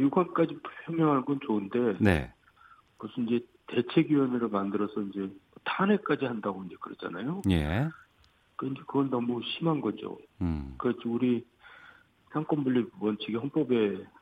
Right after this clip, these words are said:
Speaker 1: 원칙인데
Speaker 2: 네.
Speaker 1: 헌법을 부정하는 이제 그, 그것도 정부 여당이
Speaker 2: 음.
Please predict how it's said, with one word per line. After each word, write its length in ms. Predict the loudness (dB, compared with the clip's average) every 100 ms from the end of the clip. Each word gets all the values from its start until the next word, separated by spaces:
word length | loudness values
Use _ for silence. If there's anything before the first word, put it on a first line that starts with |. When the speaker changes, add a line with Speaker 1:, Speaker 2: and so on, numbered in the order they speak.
| _ _ -8
Speaker 1:
원칙인데 760 | -6 -6 -4 -4 0 -2 -2 0
Speaker 2:
네. 280 | 2 4 2 -6 -18 -18 -20 -10
Speaker 1:
헌법을 440 | -6 -2 0 0 -2
부정하는 580 | 0 2 4 2 0 -4
이제 240 | -6 -6 -10
그, 160 | -14 -14 _
그것도 300 | 0 0 0
정부 300 | -4 -2 2
여당이 600 | 2 2 -4 -6 -12 -4
Speaker 2:
음. 340 | 0 0 -2